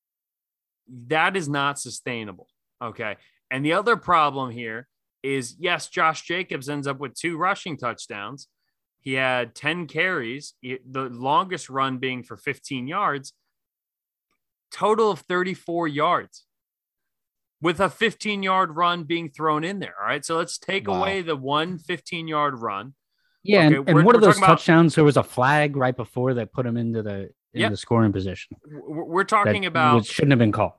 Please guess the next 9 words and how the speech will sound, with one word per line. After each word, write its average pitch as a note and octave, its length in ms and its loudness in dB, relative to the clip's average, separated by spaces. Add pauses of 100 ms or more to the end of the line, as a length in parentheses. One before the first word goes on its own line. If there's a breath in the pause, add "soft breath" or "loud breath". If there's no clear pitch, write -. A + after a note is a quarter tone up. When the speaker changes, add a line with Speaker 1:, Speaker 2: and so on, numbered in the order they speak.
(120)
Speaker 3:
but F#2+ 120 -16
Speaker 1:
nine D#3 480 -2
rushes E3 460 -4
for C#3 160 -10
nineteen B2+ 680 -8
yards - 480 -12 (760)
for A#2+ 120 -8
Josh A#2 360 0
Jacobs, - 540 -14